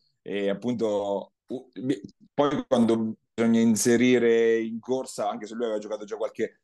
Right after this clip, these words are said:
partita, poi gli equilibri vanno sempre un po' ritrovati, però insomma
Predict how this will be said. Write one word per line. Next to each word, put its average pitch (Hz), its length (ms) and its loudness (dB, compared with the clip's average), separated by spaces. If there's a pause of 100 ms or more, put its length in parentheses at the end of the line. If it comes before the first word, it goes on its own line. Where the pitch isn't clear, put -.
partita, 113 400 -2
poi 117 180 0
gli 104 40 2
equilibri 110 380 0
vanno 101 240 -2
sempre 98 300 -10
un 104 80 -10
po' 104 140 2
ritrovati, 92 1080 -2
però 127 440 2
insomma 120 440 -6